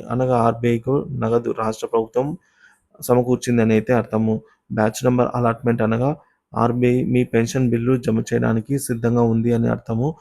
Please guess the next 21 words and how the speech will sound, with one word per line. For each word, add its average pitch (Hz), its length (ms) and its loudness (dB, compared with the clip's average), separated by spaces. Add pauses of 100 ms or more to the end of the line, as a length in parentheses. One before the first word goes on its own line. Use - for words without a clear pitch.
(320)
బ్యాచ్ 117 360 2
నెంబర్ 135 240 2
అలాట్‌మెంట్ 117 460 0 (100)
జరిగిన 113 280 2 (120)
గంట 117 220 0
నుంచి 123 240 -2
మూడు 113 220 2
గంటల 113 260 -2
లోపు 117 260 -6
జీతాలు 117 380 -8
మరియు 117 260 -4
పెన్షన్లు 117 340 -8
జమ 113 240 -2
అవుతాయి 110 300 -2
అన్నమాట. 107 300 -4 (1300)
So - 80 -2 (100)
ఇది 135 200 2
ఫ్రెండ్స్, 143 280 -4
దీంతో 143 280 2
పాటు 135 200 2
కొందరు 123 380 2